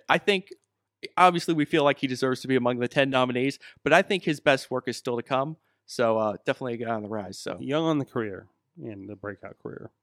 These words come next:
Speaker 2: getting attention.
Speaker 1: Um, next up, all right, this is where the nominees are gonna get a little interesting for people, I think. Um, Rey Fenix, better known as just Fenix from Lucha
Speaker 2: Mm-hmm.
Speaker 1: Underground.
Speaker 2: Okay.
Speaker 1: Um,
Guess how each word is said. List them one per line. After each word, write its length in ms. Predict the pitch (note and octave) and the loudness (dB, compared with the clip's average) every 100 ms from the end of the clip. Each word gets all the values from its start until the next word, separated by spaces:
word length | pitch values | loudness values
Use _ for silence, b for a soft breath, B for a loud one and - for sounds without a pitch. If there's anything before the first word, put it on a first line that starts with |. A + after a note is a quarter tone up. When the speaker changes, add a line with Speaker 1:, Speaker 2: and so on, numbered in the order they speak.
| _ | _
Speaker 2:
getting 160 | A2 G2+ | -14 -14
attention. 340 | - - _ _ _ _ _ _ _ - | -16 -20 _ _ _ _ _ _ _ 0
Speaker 1:
Um, 320 | D3 D3 C#3 - - | 4 6 4 -2 -4
next 320 | G#3 C4+ - | -2 0 6
up, 300 | F3+ D#3+ - _ _ _ _ _ _ _ _ - | 6 6 0 _ _ _ _ _ _ _ _ -4
all 100 | A#2 | -2
right, 120 | A#2 | 0
this 160 | G3 G#3 | 0 0
is 100 | F3 | 2
where 120 | E3 | 4
the 220 | C3+ A#2+ - _ _ _ _ _ _ - | 6 4 2 _ _ _ _ _ _ 0
nominees 420 | C#3 B2+ C3 C3 | 4 4 2 2
are 40 | |
gonna 160 | B2+ B2 | 2 4
get 120 | B2 | 4
a 40 | A#2 | 4
little 220 | A#2 A2+ | 4 2
interesting 400 | A2+ A2+ B2 A2 | 0 -4 -4 -2
for 120 | A#2 | -2
people, 320 | A2+ A2+ A2 | -2 -2 0
I 120 | G#2+ | -2
think. 300 | - A2+ - _ _ _ _ _ _ _ - | -2 -4 -6 _ _ _ _ _ _ _ 0
Um, 300 | C#3+ B2+ B2 - _ _ _ _ - | 2 2 -2 -8 _ _ _ _ 2
Rey 200 | D3 F#3 | 6 6
Fenix, 540 | - E3 G#2+ - - | 6 2 0 -4 -8
better 220 | - F#3 F3 | 0 2 2
known 160 | D#3+ | 2
as 80 | C3 | 0
just 260 | C#3+ A#2 - _ _ | 0 -2 -4 _ _
Fenix 460 | D#3+ B2 G2 - - _ | 0 0 -2 -10 -18 _
from 140 | C3+ | -2
Lucha 140 | B2+ A2+ | 0 2
Speaker 2:
Mm-hmm. 100 | C3 | 4
Speaker 1:
Underground. 540 | A#2 A#2 A2+ G#2 G#2 _ _ B2 | 4 2 0 -2 -6 _ _ -16
Speaker 2:
Okay. 320 | - G2+ - _ _ | -12 -12 -12 _ _
Speaker 1:
Um, 400 | C#3+ C3 B2+ C3 | 6 8 6 2